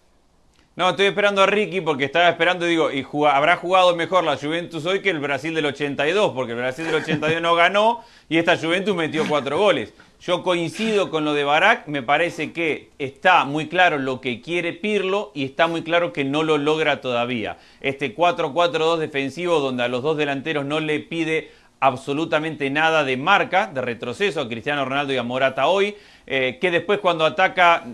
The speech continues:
despliega, depende mucho del juego de Cuadrado en el ida y vuelta por derecha.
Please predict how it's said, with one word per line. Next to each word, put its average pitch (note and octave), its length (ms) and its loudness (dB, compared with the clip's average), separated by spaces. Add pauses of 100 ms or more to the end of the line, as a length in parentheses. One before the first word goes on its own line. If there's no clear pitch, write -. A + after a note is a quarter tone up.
despliega, E3 800 0
depende D#3+ 420 -4
mucho E3 320 -4
del C#3+ 80 -2
juego E3+ 220 0
de D3 160 0
Cuadrado D3 480 4
en C#3+ 80 -2
el C#3 80 -4
ida D3+ 100 2
y D3+ 40 2
vuelta D3 360 -2
por C3 160 -4
derecha. E3+ 520 0